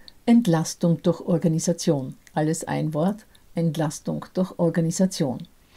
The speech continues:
Den Link findet ihr in den Shownotes. Und bevor wir ganz in die Folge eintauchen, die zweite Ankündigung. Wie letzte Woche schon verraten, wird es in einigen Wochen ein Webinar geben, natürlich kostenlos.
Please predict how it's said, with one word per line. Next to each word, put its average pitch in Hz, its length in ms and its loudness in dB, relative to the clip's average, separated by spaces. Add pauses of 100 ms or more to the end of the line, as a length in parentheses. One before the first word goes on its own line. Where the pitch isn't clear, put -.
(380)
Den 170 140 8
Link 175 380 6 (140)
findet 160 320 -2
ihr 160 80 0
in 156 120 0
den 214 160 4
Shownotes. 135 680 -4 (1200)
Und 190 160 8
bevor 180 320 4
wir 160 120 2
ganz 185 280 6
in 208 120 8
die 190 80 4
Folge 160 360 -2
eintauchen, 214 640 2
die 160 140 0
zweite 185 400 0
Ankündigung. 196 680 2 (680)
Wie 196 160 10
letzte 170 360 6
Woche 202 260 6
schon 175 200 4
verraten, 180 600 4
wird 185 100 4
es 156 140 -2
in 156 120 0
einigen 175 400 2
Wochen 165 260 0
ein 156 180 2
Webinar 151 420 2
geben, 196 360 4
natürlich 147 420 -4
kostenlos. 180 720 0